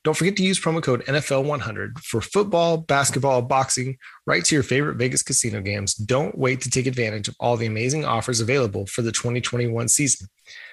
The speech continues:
That's betonline dot A G, your online sportsbook experts. And hey, the Oklahoma Sooners landed another top five recruit to the twenty twenty-three recruiting class,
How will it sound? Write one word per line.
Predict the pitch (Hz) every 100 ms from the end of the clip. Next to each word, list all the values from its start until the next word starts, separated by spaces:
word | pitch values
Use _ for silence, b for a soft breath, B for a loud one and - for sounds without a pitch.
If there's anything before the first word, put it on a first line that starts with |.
| B -
That's | -
betonline | 147 175 160 143 143
dot | 135 131
A | 123 113
G, | 104 101
your | 92 120 143
online | 131 135 120 120 127
sportsbook | - - 117 117 - 117 113 -
experts. | 113 - 101 - - - - _ - - - - - _ _ _ _ _ _ _ _ _ _ _ _ B B B - - -
And | 190 135 101
hey, | - 143 175 110
the | - -
Oklahoma | 170 185 143
Sooners | 175 135 98 - - B B _ _ _ _
landed | 135 143 131
another | 123 127 127 143 156
top | - 127 -
five | 127 127
recruit | 147 - 92 - _ _ _
to | -
the | 113
twenty | - 139
twenty-three | 127 135 120 127
recruiting | 127 127 117 101
class, | 104 104 104 -